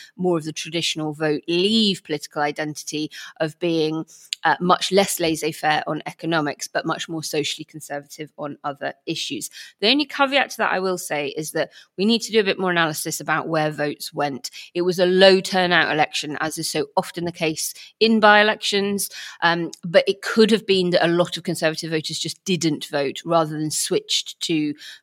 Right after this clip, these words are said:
voting for the Liberal Democrats. Certainly the Labour vote got squeezed down to nothing, and I would say an underreported story within this has been the fact that the Green vote held up so strongly by comparison to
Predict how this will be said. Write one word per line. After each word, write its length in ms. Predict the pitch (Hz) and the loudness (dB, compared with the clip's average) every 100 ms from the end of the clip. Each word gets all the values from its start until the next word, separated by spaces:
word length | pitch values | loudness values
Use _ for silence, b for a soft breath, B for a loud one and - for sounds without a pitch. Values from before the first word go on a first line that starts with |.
| - | -2
voting 460 | 165 160 156 147 | -2 -2 -6 -8
for 400 | - 170 160 151 B B | -8 -4 -2 -2 B B
the 60 | 160 | -6
Liberal 220 | 160 151 | -6 -4
Democrats. 500 | 156 151 - - - B B | -4 -4 -4 -4 -6 B B
Certainly 540 | - - 208 180 185 | 0 8 8 8 2
the 100 | 165 | 2
Labour 280 | 165 160 156 | 2 0 0
vote 220 | 151 151 | -4 -4
got 140 | - 160 | -4 -8
squeezed 380 | - 160 143 | -6 -4 -4
down 160 | 165 151 | -4 -4
to 100 | 143 | -6
nothing, 360 | 160 151 156 151 | -8 -8 -8 -8
and 100 | 147 | -4
I 60 | 156 | -4
would 100 | 156 | -4
say 160 | - 156 | -4 -4
an 140 | 156 - | -4 -2
underreported 880 | 185 175 160 147 - 156 - 131 147 B B | -2 0 -2 -6 -8 -10 -6 -8 -8 B B
story 440 | - - 180 156 156 | -12 -4 -2 -2 -2
within 320 | 151 151 147 | -2 -2 -2
this 180 | 139 - | -4 -6
has 160 | 160 | -6
been 220 | - 156 | -4 -2
the 60 | 156 | -2
fact 300 | 156 165 - | 0 -2 0
that 140 | 156 | -6
the 80 | 160 | -6
Green 320 | 156 180 185 | -6 -2 0
vote 260 | 170 147 143 | 0 -2 -6
held 280 | - 165 156 | -4 -4 -2
up 160 | 151 - | -4 -6
so 260 | - 170 | -4 -2
strongly 480 | 170 - 151 147 151 B B - | -2 -4 -8 -8 -10 B B 2
by 220 | 175 160 | 4 4
comparison 720 | 156 156 - 151 156 - 151 156 B B - | 0 -6 -4 -4 -4 -8 -10 -12 B B -6
to 420 | - 185 165 | 0 2 2